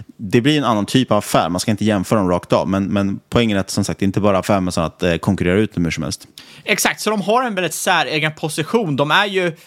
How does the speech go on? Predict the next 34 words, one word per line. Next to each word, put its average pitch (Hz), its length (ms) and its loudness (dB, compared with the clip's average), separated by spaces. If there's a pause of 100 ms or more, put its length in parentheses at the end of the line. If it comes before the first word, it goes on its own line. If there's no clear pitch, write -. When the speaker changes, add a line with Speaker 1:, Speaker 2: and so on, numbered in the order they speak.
(140)
Speaker 2:
en 160 300 -2
väldigt 170 300 0
stor 175 440 0
spelare 165 600 0
då, 135 200 -2
där 135 80 -2
det 131 60 -4
kommer 170 280 -2
till 175 120 -6
den 143 100 -4
här 123 200 -2 (480)
vertikala 156 680 0
integrationen 151 840 -2
inom, 131 500 -2 (240)
eh, 120 120 -6
mode 139 580 0
och, 120 340 -2 (300)
och, - 520 -8
eh, 120 200 2
kläder. 151 560 0 (360)
Som 208 220 0
du 180 60 -2
säger, 190 240 0
det, 143 240 -6
det 156 80 2
är 175 280 0
nästan 151 360 -4
omöjligt 175 400 0
att 151 60 -6
konkurrera 160 540 0
mo-, 160 320 0
med 170 320 -2
Amazon. 160 640 -2 (400)
Eh, 123 320 0